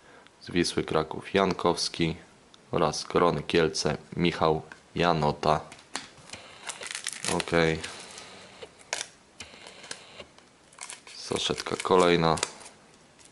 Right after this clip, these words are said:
Mógłby się trafić chociaż jeszcze z jeden kluczowy zawodnik. Byłoby super. Z Piasta mamy Tomasza Mokwę. Żydko z Krakowi.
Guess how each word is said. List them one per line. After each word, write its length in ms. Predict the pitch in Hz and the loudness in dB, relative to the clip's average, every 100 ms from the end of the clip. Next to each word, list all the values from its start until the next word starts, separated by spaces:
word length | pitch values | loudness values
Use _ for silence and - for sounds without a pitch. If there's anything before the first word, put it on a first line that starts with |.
| - - - - - - - - - - - - - - - - - - - - | -20 -20 -20 -18 -16 -18 -20 -20 -20 -18 -18 -20 -20 -20 -20 -20 -18 -14 -14 2
Mógłby 260 | 90 78 73 | 2 4 2
się 140 | - | 2
trafić 380 | 78 78 - - | 2 0 0 -2
chociaż 340 | - - - | 0 0 -2
jeszcze 280 | - - - | -2 -2 0
z 60 | - | 4
jeden 260 | 87 58 - - - | 4 4 -4 -6 -2
kluczowy 480 | 78 71 - 60 50 | 0 2 2 2 4
zawodnik. 680 | 82 98 - 90 87 - - - | 6 6 6 4 2 -2 -12 -10
Byłoby 380 | - - - - | -8 -4 0 2
super. 500 | 95 - 85 82 - - - - - - - - - - - - - - - _ _ _ _ _ _ _ _ _ _ - | 2 4 4 2 -2 -12 -20 -18 -18 -18 -20 -20 -20 -20 -20 -20 -20 -20 -20 _ _ _ _ _ _ _ _ _ _ -18
Z 80 | - | -4
Piasta 440 | - 82 - 85 | 2 2 2 0
mamy 300 | 80 76 69 | 2 0 -2
Tomasza 440 | - 80 76 - 78 | -2 0 2 2 2
Mokwę. 500 | 92 98 - 90 85 - - - - - _ - _ _ _ - - - _ _ _ _ _ _ _ - - _ _ - - _ - | 2 2 4 4 4 -2 -18 -20 -20 -20 _ -20 _ _ _ -20 -20 -20 _ _ _ _ _ _ _ -20 -20 _ _ -20 -20 _ -4
Żydko 460 | 98 98 - 90 | 0 0 2 0
z 280 | 82 - - | 0 -2 -6
Krakowi. 760 | - 85 85 - 85 80 78 | -4 0 2 4 4 4 2